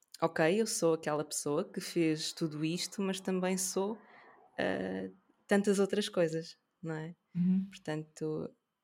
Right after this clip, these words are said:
Speaker 1: tu já fizeste aí uma apresentação daquilo que, que eu sou enquanto profissional,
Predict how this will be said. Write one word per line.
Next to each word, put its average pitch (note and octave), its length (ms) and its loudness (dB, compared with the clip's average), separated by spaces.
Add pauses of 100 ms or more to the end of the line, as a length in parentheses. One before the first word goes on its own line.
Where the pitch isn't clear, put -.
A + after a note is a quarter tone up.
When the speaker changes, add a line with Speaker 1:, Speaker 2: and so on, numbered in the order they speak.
(240)
Speaker 1:
tu - 100 0
já F3 120 6
fizeste F3 340 2
aí F3 60 4
uma E3+ 100 4
apresentação D#3+ 640 -2
daquilo F#3+ 320 -2
que, D#3+ 420 -2 (380)
que - 80 0
eu D#3+ 60 4
sou F#3+ 500 2
enquanto D#3+ 460 2
profissional, E3+ 920 -2